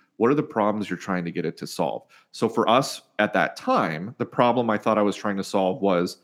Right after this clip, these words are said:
aggregation of data, centralization, aggregation of data, so that my, uh, sales guys could be maximally informed.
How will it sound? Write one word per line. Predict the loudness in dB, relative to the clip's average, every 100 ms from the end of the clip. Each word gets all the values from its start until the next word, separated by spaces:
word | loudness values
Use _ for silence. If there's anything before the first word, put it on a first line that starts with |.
| _ _ _ 2
aggregation | 4 4 -2 -2 -4 -8
of |
data, | -4 -4 -4
centralization, | -4 -2 2 2 2 0 -2
aggregation | -2 0 0 0 -2
of | 2
data, | 4 4 2 -2 -16 -20 _
so | 0 2
that | 2
my, | 2 2 2 0 -4 -12 _ _ -4
uh, | 0 0
sales | 0 2 4 4
guys | 0 -2 -4
could | -6
be | -6
maximally | -4 -6 -8 -10 -8
informed. | -8 -8 -8